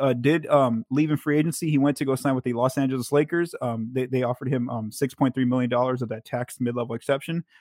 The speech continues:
uh, reportedly. So again, Lonnie is now off the team. He is, he is now joining the Los Angeles Lakers. So again, two players left, Landale and Lonnie, uh, and then, um, two players were added in Gorgui Dieng and Isaiah Roby. All right, so now before we, we begin with our next topic, let's listen to a quick word from our sponsors.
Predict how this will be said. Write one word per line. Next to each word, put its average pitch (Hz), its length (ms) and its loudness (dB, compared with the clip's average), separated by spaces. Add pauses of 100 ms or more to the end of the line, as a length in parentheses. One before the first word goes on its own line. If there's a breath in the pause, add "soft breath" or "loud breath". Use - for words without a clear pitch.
(160 soft breath)
uh, 123 120 0
reportedly. 151 540 0
So - 140 -2
again, 117 220 2
Lonnie 127 280 0
is 117 140 -6
now 120 220 0
off 120 240 -2
the 113 60 -14
team. 123 260 -4
He 113 120 -4
is, 113 140 -10
he 120 140 -8
is 110 100 -6
now 113 280 -6 (320)
joining 131 280 4
the 113 140 -2
Los 120 360 0
Angeles 123 440 -4
Lakers. 113 280 -6
So 127 120 0
again, 120 180 -2
two 175 220 -2
players 180 340 0
left, 156 260 2
Landale 139 360 2
and 139 80 0
Lonnie, 135 340 2 (400)
uh, 117 320 -2 (160)
and 120 180 -2
then, 117 160 -2
um, 113 360 -6
two 139 120 -6
players 123 280 -2
were 120 120 -4
added 123 280 0
in 113 120 -4
Gorgui 113 320 -4
Dieng 113 300 -6 (300 soft breath)
and 117 100 -2
Isaiah 113 300 -2
Roby. 113 260 -2 (640 soft breath)
All 160 80 4
right, 160 100 4
so 180 120 2
now 165 160 6
before 180 240 2
we, 202 140 6
we 160 180 2
begin 143 240 0
with 160 100 0
our 139 80 4
next 147 220 0
topic, 196 320 2
let's 123 180 -4
listen 147 220 -4
to 120 100 -4
a 110 60 -4
quick 214 240 -2
word 156 160 -2
from 165 100 -8
our 170 80 -4
sponsors. - 560 -10